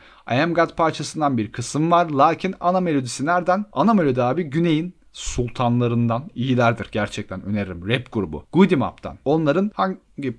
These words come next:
parçası? <laughs> Bilmiyorum, unuttuğum bir parçasından. Oradan sample şey alınmış, sample alınmış ana melodi. Bouncy bir iş. Güney'in getirdiği, o Goody Mob'un getirdiği bouncy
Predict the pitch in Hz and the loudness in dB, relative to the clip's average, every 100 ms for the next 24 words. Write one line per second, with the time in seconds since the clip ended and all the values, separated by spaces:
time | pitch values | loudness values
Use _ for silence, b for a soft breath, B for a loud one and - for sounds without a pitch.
0 | _ - 117 117 - 110 - - 180 190 | _ -4 -2 -4 -8 -10 -10 -10 -8 -6
1 | 185 50 50 - - - - - - - | -8 -10 -12 -8 -8 -8 -12 -14 -20 -20
2 | _ 180 170 123 107 139 170 - 156 220 | _ 4 6 4 0 0 0 2 4 6
3 | 180 139 143 160 139 117 92 - _ 233 | 6 6 6 0 0 0 -2 -10 _ 6
4 | 311 202 190 202 - _ - 165 143 131 | 6 6 4 4 -10 _ 0 2 2 0
5 | - 127 104 104 202 - 123 110 113 101 | 0 0 2 0 -2 -4 -2 -2 -2 -2
6 | 101 165 - 117 110 104 98 107 220 - | -2 -4 -4 -4 0 0 -2 -4 -6 -2
7 | 135 208 240 220 208 190 160 - - - | 0 4 4 2 -2 0 0 -2 -6 -10
8 | - 123 139 190 180 - 135 120 151 - | -4 2 4 6 4 2 -2 2 0 0
9 | b b b 120 120 117 - - 160 185 | b b b 0 0 0 -8 0 2 4
10 | 175 139 135 131 123 131 123 151 110 - | 2 2 2 2 0 -2 0 0 -2 -4
11 | 127 143 202 185 - | 0 2 2 0 -4